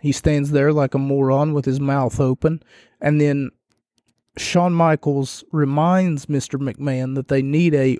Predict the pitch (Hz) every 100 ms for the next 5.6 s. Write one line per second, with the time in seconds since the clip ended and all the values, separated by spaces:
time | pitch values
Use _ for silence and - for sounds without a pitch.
0 | - - 131 147 156 143 139 135 147 147
1 | 139 127 120 - 147 170 165 139 127 -
2 | 151 139 131 127 123 131 - 147 139 135
3 | 131 - _ _ _ - 147 139 139 139
4 | 131 147 135 - - 143 156 147 - 135
5 | 143 170 156 123 -